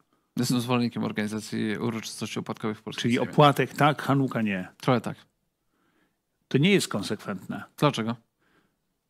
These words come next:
Speaker 2: <laughs> Właśnie nie wiem, dlaczego pan jest
Speaker 1: Jestem
Speaker 2: niekonsekwentny.
Speaker 1: chrześcijaninem i popieram swoje święta. To proste. Tak samo jak Żydzi w Izraelu popierają swoje święta,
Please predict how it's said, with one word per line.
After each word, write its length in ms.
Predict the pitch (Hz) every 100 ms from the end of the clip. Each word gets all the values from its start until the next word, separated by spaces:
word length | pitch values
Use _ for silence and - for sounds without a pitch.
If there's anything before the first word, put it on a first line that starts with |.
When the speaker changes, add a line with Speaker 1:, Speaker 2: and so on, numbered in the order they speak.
| _ _ _ -
Speaker 2:
<laughs> 360 | - - -
Właśnie 400 | 135 127 175 143
nie 200 | 143 160
wiem, 140 | 240 185
dlaczego 280 | 131 123 123
pan 180 | 117
jest 180 | 107 -
Speaker 1:
Jestem 60 | 120
Speaker 2:
niekonsekwentny. 400 | 165 202 175 196
Speaker 1:
chrześcijaninem 540 | - 170 143 123 143
i 20 |
popieram 300 | 156 170 185
swoje 180 | 196 247
święta. 300 | - 262 135
To 120 | 143
proste. 280 | 160 151 -
Tak 140 | 135 -
samo 140 | 151
jak 80 | 151
Żydzi 240 | 151 147
w 40 | 143
Izraelu 360 | 139 135 127
popierają 380 | 135 - 151 151
swoje 200 | - 135
święta, 360 | 127 120 117